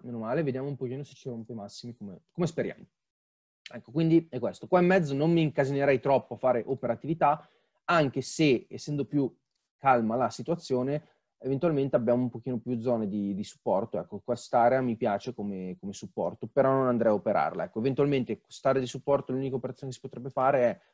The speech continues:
nel caso in cui mi dimostrasse forza, eh, l'area di tremiladuecentottantaquattro con un target eventualmente i massimi di giornata di oggi. Ecco, però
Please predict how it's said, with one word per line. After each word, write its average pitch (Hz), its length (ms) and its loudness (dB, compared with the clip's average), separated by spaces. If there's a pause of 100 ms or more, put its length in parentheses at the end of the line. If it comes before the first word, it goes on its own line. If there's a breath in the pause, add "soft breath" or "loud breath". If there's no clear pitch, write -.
(120)
nel - 120 -16
caso 127 160 -4
in 123 60 -10
cui 139 100 -6
mi 131 80 -2
dimostrasse - 480 -8
forza, 135 540 -2 (340 soft breath)
eh, 117 80 -4 (420)
l'area 123 220 6
di 117 260 -8
tremiladuecentottantaquattro 120 1300 -2
con 117 120 -6
un 113 80 -4
target 110 340 2
eventualmente 110 480 -4
i 107 40 0
massimi 104 420 -6
di 95 120 -6
giornata 90 640 -10
di 85 140 -12
oggi. 71 300 -16
Ecco, - 200 -20
però - 260 -4